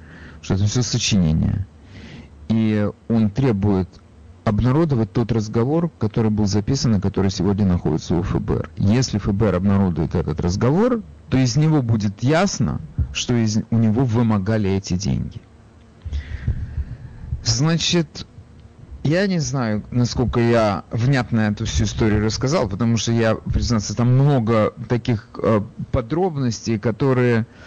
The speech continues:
мне самому немножко мешают это быстро сформулировать. И что самое главное, я начал эту читать историю вчера вечером и продолжил сегодня утром, потому что в ней есть новые подробности.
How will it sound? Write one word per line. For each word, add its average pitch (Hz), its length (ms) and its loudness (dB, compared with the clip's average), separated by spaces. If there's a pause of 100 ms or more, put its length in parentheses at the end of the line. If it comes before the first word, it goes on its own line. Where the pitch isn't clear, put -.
(260)
мне 123 240 2
самому 127 320 2
немножко 120 400 2
мешают 107 420 2
это 110 160 0
быстро 104 360 -2
сформулировать. 117 680 0
И 101 40 -4
что - 140 -4
самое 117 320 2
главное, 110 460 2
я 98 220 2 (340)
начал 107 400 2
эту - 160 -8
читать - 360 -4
историю 92 380 0
вчера 104 240 0
вечером 104 480 2 (140)
и 110 80 2
продолжил 107 480 2
сегодня 104 420 0
утром, 113 260 2
потому 95 280 2
что 95 140 0
в 90 40 2
ней 92 160 4
есть 85 180 0
новые 78 240 2
подробности. - 720 -4